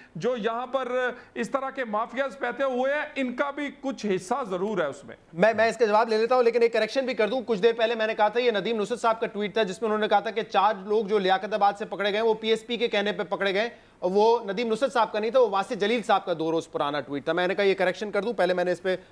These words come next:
Speaker 2: नदीम नुसरत साहब का नाम ले लिया था। इमरान इस्माइल साहब, अ, क्या अब तक ऐसा इस ऑपरेशन में नहीं हो रहा था, जो कि आपके ख्याल में कल जो बड़ी बैठक हुई है और आज जो सिंध गवर्नमेंट का इजलास चल रहा है उसके बाद होगा?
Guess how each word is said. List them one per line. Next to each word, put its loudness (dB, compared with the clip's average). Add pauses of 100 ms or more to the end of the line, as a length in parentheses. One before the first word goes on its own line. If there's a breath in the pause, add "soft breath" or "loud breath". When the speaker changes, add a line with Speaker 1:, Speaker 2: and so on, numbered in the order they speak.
(140)
Speaker 2:
नदीम 2
नुसरत -2
साहब 0
का -4
नाम -4
ले -6
लिया -4
था। -2 (300 loud breath)
इमरान 2
इस्माइल 0
साहब, 0 (300 soft breath)
अ, 4
क्या -2
अब 0
तक 4
ऐसा 0
इस 0
ऑपरेशन 0
में -2
नहीं 2
हो 6
रहा 2
था, -2
जो -2
कि -4
आपके 0
ख्याल 0
में -2
कल 4
जो -2
बड़ी 2
बैठक 0
हुई -2
है 2 (240)
और 4
आज 4
जो -6
सिंध -4
गवर्नमेंट 2
का 4
इजलास 2
चल -2
रहा 2
है -2
उसके -4
बाद 4
होगा? 2